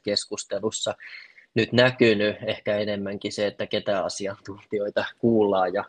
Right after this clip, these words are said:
ketä ei pitäisi kuulla. Mutta, eh, mun mielestä tässä ympäristöjärjestöt nosti aika hyviä, hyviä ilmasto- ja luontotavoitteita, eh, esille vähän niin kuin evästykseksi,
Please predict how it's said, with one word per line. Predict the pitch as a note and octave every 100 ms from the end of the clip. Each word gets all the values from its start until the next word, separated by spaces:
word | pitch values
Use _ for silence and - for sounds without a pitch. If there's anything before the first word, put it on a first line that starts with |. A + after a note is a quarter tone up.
| -
ketä | G#2 G#2+
ei | G2+ G#2+
pitäisi | G#2 G2 G2 F#2 -
kuulla. | - G#2 G#2+ A2+ - - - - -
Mutta, | A2+ - A2+ A2 - -
eh, | A#2 A2+ A2 G#2+ -
mun | B2+ C#3+
mielestä | C#3+ C#3 B2+ C3
tässä | C3 C3 - C3 -
ympäristöjärjestöt | E3 D#3+ D3 A#2 - A2+ G#2+ G#2 G#2+ G#2 - A2
nosti | A2 G#2+ - - A2
aika | G#2 G#2 A2
hyviä, | B2+ A#2+ A2+ G2+ G2+ - _ - - -
hyviä | D#3 D3+ G#2+
ilmasto- | A#2 A2+ G#2+ - -
ja | G2
luontotavoitteita, | G#2+ A2 G#2+ G2+ - - G2+ - - G2 G2 G#2 G2+ _ _
eh, | A2 G#2 G2+ -
esille | C3 B2+ C3+ A#2 G2+ G2 G2 A2
vähän | G#2 G#2+
niin | G#2+
kuin | -
evästykseksi, | B2+ B2 G#2+ - G2+ F#2+ - G2+ - -